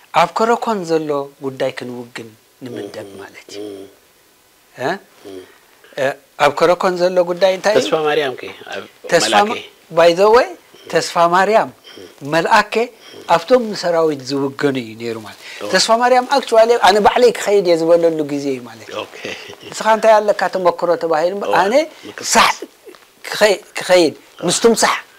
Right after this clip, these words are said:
Speaker 2: እወ፣ ምስ ትምሳሕ?
Speaker 1: ትምሳሕን
Speaker 2: እወ።
Speaker 1: ክኸይድ ምስ ጀመረ
Speaker 2: እወ።
Speaker 1: ኣነ ክኸይድ እየ ኢሎም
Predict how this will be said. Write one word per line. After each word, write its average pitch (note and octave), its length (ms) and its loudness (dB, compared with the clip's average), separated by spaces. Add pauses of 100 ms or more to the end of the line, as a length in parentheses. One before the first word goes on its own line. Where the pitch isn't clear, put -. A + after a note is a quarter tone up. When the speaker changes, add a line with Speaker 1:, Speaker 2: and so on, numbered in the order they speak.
(640)
Speaker 2:
እወ፣ - 120 -18 (320)
ምስ G#2+ 160 -16
ትምሳሕ? G#2+ 400 -2
Speaker 1:
ትምሳሕን B3+ 640 2
Speaker 2:
እወ። A#2+ 180 -10 (500)
Speaker 1:
ክኸይድ G#3 420 2
ምስ F3+ 180 -6
ጀመረ A3+ 420 2
Speaker 2:
እወ። G2 240 -10
Speaker 1:
ኣነ F3+ 240 2
ክኸይድ D3+ 360 -2
እየ B2 100 -8
ኢሎም A2+ 160 -14